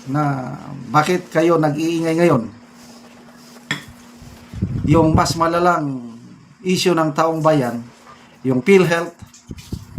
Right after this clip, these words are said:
yung twenty twenty-five national budget, yung flood control projects,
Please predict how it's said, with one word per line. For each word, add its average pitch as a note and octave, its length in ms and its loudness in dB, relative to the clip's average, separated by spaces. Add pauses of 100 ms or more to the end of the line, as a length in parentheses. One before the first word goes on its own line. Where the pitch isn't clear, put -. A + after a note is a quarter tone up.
(120)
yung C3+ 560 2 (800)
twenty D3+ 320 4
twenty-five D#3 460 2
national D3 420 2
budget, F3 480 0
yung B2+ 160 -4
flood D3+ 320 0
control D3 480 0
projects, F3+ 720 -2